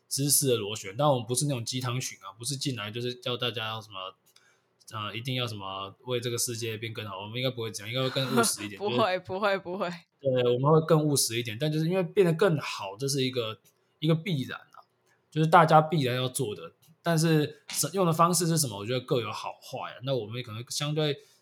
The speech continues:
Speaker 1: 呃，更直接一点，会把一些，比如说我们可能也会，呃，贴一些我们在看的东西啊，一些看，看的技术分享啊，或者一些笔记，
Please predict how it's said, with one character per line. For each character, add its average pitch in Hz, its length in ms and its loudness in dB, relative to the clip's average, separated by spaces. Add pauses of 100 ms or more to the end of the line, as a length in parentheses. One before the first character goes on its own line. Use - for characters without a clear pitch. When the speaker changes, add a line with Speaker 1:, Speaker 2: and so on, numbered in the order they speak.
Speaker 1:
呃， 120 220 -4
更 160 260 6
直 135 240 -2
接 160 220 6
一 156 40 6
点， 131 180 -2
会 139 100 0
把 110 240 -6
一 - 20 -10
些， 110 240 -8 (260)
比 113 80 -10
如 - 20 -10
说 135 120 -2
我 123 60 -4
们 117 80 -8
可 107 80 -14
能 104 160 -10
也 110 80 -8
会， 120 320 -2 (420)
呃， 101 180 -8
贴 127 260 0
一 127 40 0
些 120 480 0 (160)
我 104 80 -20
们 107 140 -14
在 127 140 -2
看 131 200 0
的 110 100 -6
东 110 200 -8
西 107 240 -8
啊， 104 140 -6
一 110 40 -12
些 120 120 -6
看， 120 220 -6
看 117 180 -8
的 113 80 -10
技 107 180 -10
术 110 140 -10
分 101 200 -18
享 101 180 -10
啊， 113 80 -14
或 123 120 -4
者 117 80 -6
一 117 40 -4
些 120 100 -4
笔 107 220 -14
记， 113 300 -10